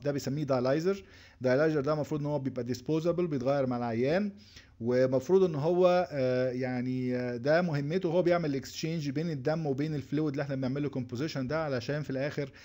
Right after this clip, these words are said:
ن-، ن-، نقدر ننضف الدم ونقدر نخليه يرجع للعيان من غير ما يكون فيه ال-،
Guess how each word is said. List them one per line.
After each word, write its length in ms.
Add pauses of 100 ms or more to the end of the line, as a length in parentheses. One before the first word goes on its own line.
(200)
ن-، 60
ن-، 560
نقدر 300
ننضف 400
الدم 320 (340)
ونقدر 260
نخليه 340
يرجع 220
للعيان 480
من 140
غير 180
ما 100
يكون 220
فيه 360
ال-، 480